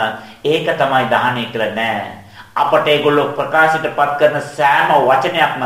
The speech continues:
දාහනයක්. දැන් කෙනෙක් කියලා ඉස් වචන කියන උදේ ඉඳලා රෑ වෙනකම් ආවල් දේ මේමයි, මේම කරනවා, අපි මේක මේ විදිහට අදමු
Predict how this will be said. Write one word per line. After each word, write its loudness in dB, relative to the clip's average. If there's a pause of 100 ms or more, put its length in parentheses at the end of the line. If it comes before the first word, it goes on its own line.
දාහනයක්. 0 (640)
දැන් 0
කෙනෙක් 0
කියලා 4
ඉස් -6
වචන 0
කියන 0
උදේ 2
ඉඳලා 2
රෑ 4
වෙනකම් 2 (260)
ආවල් 4
දේ 2
මේමයි, 0
මේම -6 (100)
කරනවා, 2
අපි 0
මේක -6
මේ -4
විදිහට -4
අදමු 0